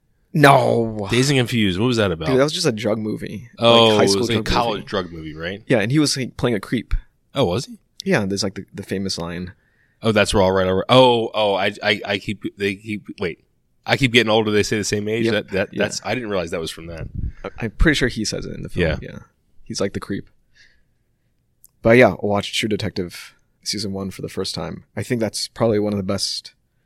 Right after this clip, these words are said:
Speaker 1: you know, what is it, eight episodes of television ever.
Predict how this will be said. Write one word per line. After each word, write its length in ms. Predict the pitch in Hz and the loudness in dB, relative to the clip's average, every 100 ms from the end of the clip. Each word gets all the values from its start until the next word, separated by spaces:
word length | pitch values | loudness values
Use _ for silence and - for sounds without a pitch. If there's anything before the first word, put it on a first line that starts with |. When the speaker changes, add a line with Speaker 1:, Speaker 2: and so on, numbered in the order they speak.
| _ _ _ _ _ _ _ _ _ | _ _ _ _ _ _ _ _ _
Speaker 1:
you 100 | 127 | -2
know, 240 | 98 73 - - - _ _ _ _ 110 | -2 -4 -14 -20 -20 _ _ _ _ -2
what 80 | 104 | 0
is 100 | 92 | 0
it, 80 | - | -2
eight 140 | 110 | 2
episodes 400 | 107 - 123 117 | 2 0 -2 -2
of 80 | 98 | -2
television 600 | 110 104 101 95 92 87 | 0 2 0 -2 -4 -4
ever. 400 | 98 92 78 104 | -4 -6 -8 -12